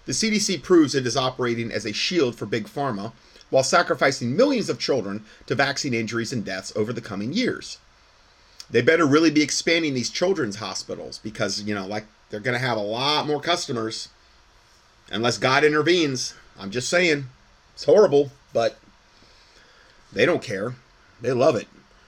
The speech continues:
This decision by the C D C has no medical or scientific justification whatsoever, and it's abundantly clear that the C D C made this move to grant a liability shield to Big Pharma, um, as all vaccines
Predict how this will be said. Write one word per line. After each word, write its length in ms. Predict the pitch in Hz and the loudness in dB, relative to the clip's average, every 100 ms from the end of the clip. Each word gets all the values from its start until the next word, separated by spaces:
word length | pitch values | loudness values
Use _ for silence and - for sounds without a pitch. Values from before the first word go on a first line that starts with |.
| _ | _
This 160 | 165 180 | -2 0
decision 600 | 151 - 165 135 131 127 | 0 4 4 2 -2 -2
by 120 | 127 | 0
the 80 | 123 | 0
C 180 | - | -2
D 80 | 143 | -4
C 200 | 139 147 | -2 0
has 120 | 113 | -2
no 200 | 120 131 | 2 0
medical 340 | 160 151 147 123 | 2 0 -2 -4
or 80 | 120 | -4
scientific 540 | 139 120 110 113 107 | -2 -4 -2 -4 -2
justification 760 | 117 110 110 101 107 98 107 | -4 -4 -8 -8 -8 -6 -6
whatsoever, 600 | 95 - 110 135 147 80 - _ | -8 -4 -2 0 0 -4 -16 _
and 100 | 123 | -2
it's 120 | 127 127 | -2 -2
abundantly 500 | 123 196 220 143 123 | 2 2 2 0 -4
clear 320 | - 156 131 | -2 0 2
that 140 | 110 | 0
the 80 | 110 | -4
C 180 | - 143 | -6 -4
D 140 | 127 | -4
C 180 | 123 123 | -4 -4
made 320 | 104 143 226 | 0 2 2
this 180 | 151 - | 0 -4
move 320 | 110 104 107 - - - | -4 -4 -6 -8 -20 -6
to 100 | 135 | -2
grant 260 | 135 151 | 2 2
a 20 | 123 | 2
liability 680 | 123 131 107 127 147 123 | 2 2 2 2 2 0
shield 440 | 104 - 92 92 95 - - | -2 -6 -8 -8 -12 -20 -6
to 100 | 156 | -4
Big 180 | 131 120 | 2 0
Pharma, 600 | 110 156 151 120 90 95 - _ _ - - _ _ | 0 -2 0 0 -4 -10 -18 _ _ -20 -20 _ _
um, 400 | 107 101 98 92 - | -4 -2 -4 -4 2
as 240 | 120 113 | 4 4
all 300 | - 131 143 | 4 4 6
vaccines 520 | 131 131 - 135 117 | 4 0 0 -2 -4